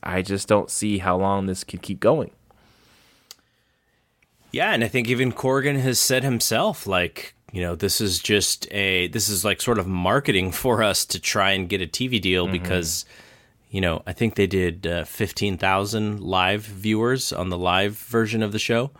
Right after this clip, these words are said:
Speaker 2: And, um, you know, when you look at the actual overall viewership, the way that, that YouTube counts it, um, still not super impressive,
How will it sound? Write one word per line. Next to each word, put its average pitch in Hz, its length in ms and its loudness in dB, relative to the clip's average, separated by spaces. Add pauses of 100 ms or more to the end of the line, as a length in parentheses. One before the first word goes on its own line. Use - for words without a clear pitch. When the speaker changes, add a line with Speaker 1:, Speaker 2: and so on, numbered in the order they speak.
(680)
Speaker 2:
And, 101 500 4
um, 87 520 2 (300)
you 110 100 0
know, 101 80 4
when 95 80 0
you 92 120 2
look 95 180 0
at - 100 -8
the 87 140 2
actual 85 540 0
overall 92 380 2
viewership, 90 520 0
the 98 100 2
way 92 80 4
that, 82 240 -4 (160)
that 95 260 -2
YouTube 127 380 0
counts 95 380 -2
it, 87 160 0 (720)
um, 90 320 4
still 202 260 2
not 143 280 2
super 117 320 0
impressive, 95 800 0